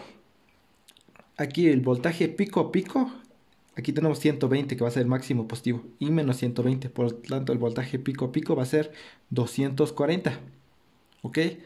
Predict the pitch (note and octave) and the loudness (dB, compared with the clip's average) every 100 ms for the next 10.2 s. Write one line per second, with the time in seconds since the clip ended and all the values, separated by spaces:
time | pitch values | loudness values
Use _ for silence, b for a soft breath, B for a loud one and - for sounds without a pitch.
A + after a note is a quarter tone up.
0 | B B B B - B2+ D#3+ E3 E3 E3 | B B B B -2 2 4 4 2 2
1 | E3 C#3+ D#3 - A3+ - - - D#3 C#3 | 2 0 0 0 -2 -2 -10 0 2 4
2 | C3 D#3+ E3 E3 - A3 G#3 E3+ G3 G3+ | 2 0 0 -2 0 2 2 2 0 2
3 | F#3 E3 E3+ - - G3 F#3+ D#3+ C3 D3+ | 0 0 -6 -6 0 2 4 2 0 2
4 | E3 E3 C3 - - - C3+ D#3 E3 E3+ | 2 2 -2 -4 -6 -2 0 0 0 0
5 | D#3+ C3+ D#3 - C#3+ E3 E3 A#2 C3+ D3 | 0 0 -2 0 -2 -2 -4 -4 -2 -2
6 | - C#3 B2+ B2+ B2+ B2+ B2+ B2+ - B2+ | -2 -4 -2 -2 -2 0 0 -2 0 0
7 | B2 D#3 E3 E3 D3+ C#3 C3+ - - D3+ | 0 -2 0 0 0 -2 -6 -12 -10 2
8 | E3+ F#3+ F#3 B2+ - C3+ C#3+ C#3 C3+ B2+ | 4 4 0 -6 -4 -2 -2 -2 -2 0
9 | C3 C3 A#2 B2+ - C3 D#3+ D3 D3 E3 | 2 2 0 -2 -4 -2 -2 -2 -2 -2
10 | F#3+ | -2